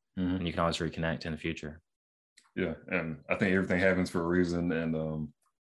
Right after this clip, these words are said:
Speaker 1: you know, maybe the paths will reconnect, like you said.
Speaker 2: Mm-hmm. Well, it's something that,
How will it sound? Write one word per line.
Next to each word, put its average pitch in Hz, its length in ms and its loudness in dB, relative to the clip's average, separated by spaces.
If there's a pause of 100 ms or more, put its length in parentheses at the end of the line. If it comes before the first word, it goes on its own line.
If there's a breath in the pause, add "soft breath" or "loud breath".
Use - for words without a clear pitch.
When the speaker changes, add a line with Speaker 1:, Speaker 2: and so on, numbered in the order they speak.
Speaker 1:
you 95 120 4
know, 87 260 2 (240)
maybe 92 220 4
the 90 80 4
paths 92 320 6
will 90 100 2
reconnect, 87 540 0
like 82 220 -2
you 80 60 -4
said. 90 360 2 (180)
Speaker 2:
Mm-hmm. 85 300 -2 (220)
Well, 107 80 2
it's 110 100 4
something 110 560 6 (160)
that, 90 300 2